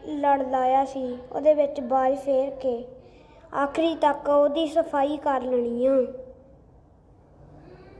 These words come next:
ਜਿਹੜਾ ਤੀਜਾ ਲੜ ਲਾਉਣਾ, ਪਿੱਛੋਂ ਪਿੰਚ ਕਰਕੇ, ਜਿਹੜਾ ਪਹਿਲਾਂ ਲੜ ਲਾਇਆ ਸੀ,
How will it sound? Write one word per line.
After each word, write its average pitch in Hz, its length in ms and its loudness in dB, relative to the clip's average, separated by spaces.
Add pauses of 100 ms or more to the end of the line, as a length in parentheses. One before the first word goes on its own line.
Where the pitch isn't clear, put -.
(1200)
ਜਿਹੜਾ 302 380 6
ਤੀਜਾ 294 520 -2
ਲੜ 285 320 -2
ਲਾਉਣਾ, 254 520 -2 (520)
ਪਿੱਛੋਂ 302 500 -4 (1900)
ਪਿੰਚ 294 320 -4
ਕਰਕੇ, 277 720 -4 (3000)
ਜਿਹੜਾ 294 280 2
ਪਹਿਲਾਂ 294 400 -4
ਲੜ 302 220 0
ਲਾਇਆ 254 400 -4
ਸੀ, 247 400 -10